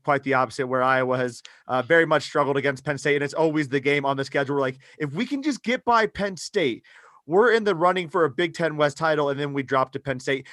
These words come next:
Last year was interesting. Robert Windsor just tore apart our interior offensive line.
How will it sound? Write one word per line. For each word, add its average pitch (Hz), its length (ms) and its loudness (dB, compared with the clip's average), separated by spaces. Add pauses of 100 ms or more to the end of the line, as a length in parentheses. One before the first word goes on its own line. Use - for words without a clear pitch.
(100)
Last 208 340 0
year 254 80 -2
was 170 140 0
interesting. 170 560 -4 (360)
Robert 208 380 2
Windsor 151 500 -2
just 139 380 -2 (180)
tore 294 360 0
apart 156 680 0 (260)
our 170 180 4
interior 170 440 2
offensive 147 460 0
line. 143 320 2